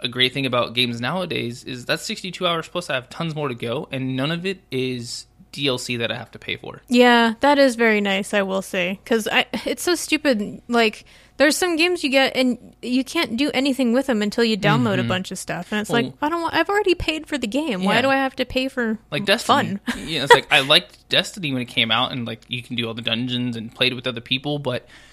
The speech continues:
Speaker 1: there's, like, three expansions out now and you have to pay for every single one, or you pay for, like, the season pass, and it's like, why do I have to give you more money when I just spent sixty dollars on the game?
Speaker 2: Yeah.
Speaker 1: I don't, i-, it's not worth it to me.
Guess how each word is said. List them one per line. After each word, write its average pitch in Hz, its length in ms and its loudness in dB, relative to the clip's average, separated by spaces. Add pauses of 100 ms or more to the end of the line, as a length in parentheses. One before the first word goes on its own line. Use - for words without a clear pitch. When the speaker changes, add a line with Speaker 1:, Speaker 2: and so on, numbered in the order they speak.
(220)
Speaker 1:
there's, 135 220 0
like, 113 160 2
three 135 260 -2
expansions 139 540 -4
out 180 160 -2
now 196 180 -2
and 175 80 -2
you 147 100 -2
have 175 160 -6
to - 60 -10
pay 208 220 -2
for 202 100 -4
every 202 160 -2
single 196 280 -2
one, 190 260 0
or 180 80 -2
you 139 80 -4
pay 143 160 -6
for, 127 160 -12
like, 113 160 -10
the - 80 -20
season 143 320 -6
pass, 160 320 -4
and 185 60 -8
it's 180 100 -12
like, 143 100 -4
why 147 200 2
do 208 100 -2
I 196 60 2
have 196 100 -12
to - 80 -8
give 147 260 -6
you 165 120 -4
more 156 180 -2
money 165 220 -2
when 127 120 -4
I 131 60 -6
just 135 140 -10
spent - 260 -10
sixty - 380 -10
dollars 117 300 -8
on 113 80 -8
the 107 60 -12
game? - 300 -12
Speaker 2:
Yeah. 208 460 4
Speaker 1:
I 175 100 0
don't, 135 180 -4
i-, 135 60 -4
it's 104 340 -6
not 131 200 -4
worth 165 200 -4
it - 120 -14
to - 100 -20
me. 73 200 -16